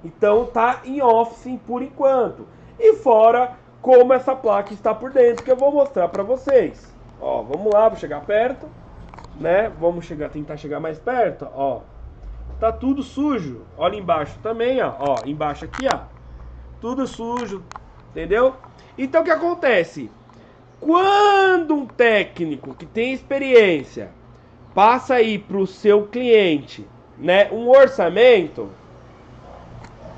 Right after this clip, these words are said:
às vezes ele mesmo quer fazer. Aí dá nisso, dá no prejuízo aqui. Pelo menos aqui nessa placa, nessa placa de vídeo que não tem marca, e a placa principal, memória ram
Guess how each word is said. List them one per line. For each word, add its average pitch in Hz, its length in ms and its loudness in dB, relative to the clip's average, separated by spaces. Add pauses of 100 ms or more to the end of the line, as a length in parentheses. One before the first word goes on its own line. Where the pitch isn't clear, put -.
(280)
às 240 160 6
vezes 233 240 -2
ele 247 180 6
mesmo 226 340 4
quer 220 140 -6
fazer. 233 540 2 (380)
Aí 226 440 6
dá 247 200 2
nisso, 320 360 -2
dá 185 180 0
no 190 120 -4
prejuízo 196 680 -6
aqui. 247 400 -8 (640)
Pelo 349 320 2
menos 277 320 -2
aqui 240 240 -6
nessa 311 400 -4
placa, 202 500 2
nessa 247 240 -2
placa 240 320 0
de 220 140 -4
vídeo 190 300 -10
que 185 80 -10
não 190 160 -2
tem 226 180 -8
marca, 165 480 -4 (540)
e 196 100 0
a 226 80 6
placa 247 360 4
principal, 202 760 2
memória 208 520 4
ram 214 420 4